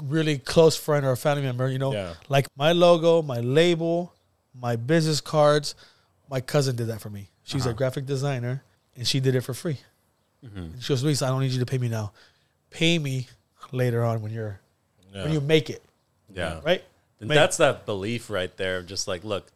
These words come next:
Speaker 3: I know this is gonna go somewhere. Just, like, I'm putting this in because I believe in you."
Speaker 2: And then also,
Speaker 3: Yeah.
Speaker 2: like, your network of people who believe in you, that feels good too. Like, for this podcast, I had my buddy's dad do the logo for me.
Speaker 1: Yeah.
Speaker 2: You know, uh,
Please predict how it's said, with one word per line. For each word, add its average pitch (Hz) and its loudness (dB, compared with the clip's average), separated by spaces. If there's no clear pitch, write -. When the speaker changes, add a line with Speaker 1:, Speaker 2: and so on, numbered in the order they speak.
Speaker 3:
I 117 -2
know 139 2
this 131 -6
is 107 -12
gonna 110 -8
go 107 -4
somewhere. 107 -4
Just, 101 -10
like, 98 -4
I'm 120 0
putting 113 -4
this 101 -4
in 98 -4
because 95 -8
I 95 -2
believe 90 -8
in 85 -12
you." 82 -16
Speaker 2:
And 120 -8
then 127 -2
also, 135 -4
Speaker 3:
Yeah. 135 -4
Speaker 2:
like, 113 -2
your 113 0
network 131 0
of 110 -2
people 139 -4
who 120 -2
believe 101 -2
in 98 -6
you, 92 -4
that 113 -8
feels 143 -4
good 143 0
too. 151 -2
Like, 117 -4
for 120 -6
this 120 -2
podcast, 110 -4
I 101 -2
had 101 -4
my 95 -6
buddy's 101 -2
dad 107 -2
do 92 -8
the 95 -10
logo 95 0
for 98 -10
me. 90 -6
Speaker 1:
Yeah. 117 -20
Speaker 2:
You 104 -20
know, 104 -6
uh, 95 -2